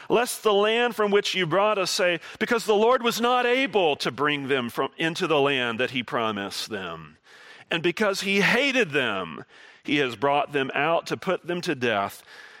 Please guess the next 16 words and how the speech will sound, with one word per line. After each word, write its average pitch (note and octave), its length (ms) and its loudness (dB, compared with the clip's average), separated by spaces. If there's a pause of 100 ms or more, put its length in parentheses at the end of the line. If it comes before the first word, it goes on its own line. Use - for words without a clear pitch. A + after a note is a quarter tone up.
(100)
in C3+ 160 -2
the B2 120 0
wilderness.'" A2+ 840 0 (1400)
And B2+ 80 -10
so D#3+ 160 0
Moses E3 440 0
perceives E3 500 0
that D#3+ 140 0
although F#3 600 2
the D3+ 80 0
Lord F3 460 2
would C#3 140 -6
be B2+ 100 -2
right D3+ 720 -2 (560)
in - 140 -4
punishing F3 800 -2